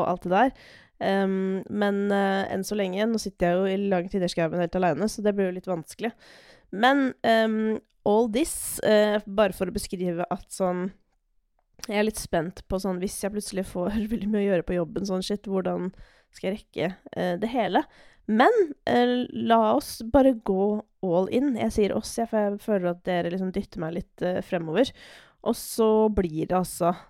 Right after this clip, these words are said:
da blir det podd da, hver dag i desember. Det må jo være, det må være målet. Og så er podden, jeg lover at podden er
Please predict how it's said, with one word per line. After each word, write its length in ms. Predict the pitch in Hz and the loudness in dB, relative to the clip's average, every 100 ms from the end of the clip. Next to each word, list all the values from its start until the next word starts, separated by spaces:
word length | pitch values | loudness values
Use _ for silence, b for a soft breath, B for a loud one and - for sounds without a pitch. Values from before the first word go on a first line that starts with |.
| _ | _
da 120 | 254 240 | -2 0
blir 300 | - 156 180 | -2 -4 -4
det 80 | - | -4
podd 220 | 233 226 | -4 -2
da, 80 | 196 - _ | -2 -4 _
hver 400 | - 151 151 151 165 - - | -2 2 2 2 -4 -16 -12
dag 280 | 156 143 123 | -2 -2 -2
i 60 | 151 | -6
desember. 360 | 175 170 - 190 | -4 -6 -4 -2
Det 100 | 190 | -2
må 220 | 190 170 | -2 -2
jo 60 | 175 | 0
være, 260 | 175 170 170 160 165 - - | 0 0 -2 -2 -4 -4 -4
det 120 | 185 | -2
må 100 | 170 | 0
være 160 | 170 175 | 0 0
målet. 540 | 165 - 117 - B B B - | -2 -2 -2 -6 B B B -2
Og 80 | 190 | 2
så 140 | 202 | 4
er 100 | 180 - | 4 0
podden, 400 | 165 160 190 190 | -6 -6 -4 0
jeg 140 | 208 | 4
lover 340 | 214 190 175 185 | 4 4 2 -2
at 140 | - | -4
podden 460 | - 180 165 175 175 | -4 -4 -4 -8 -8
er 160 | 202 | -8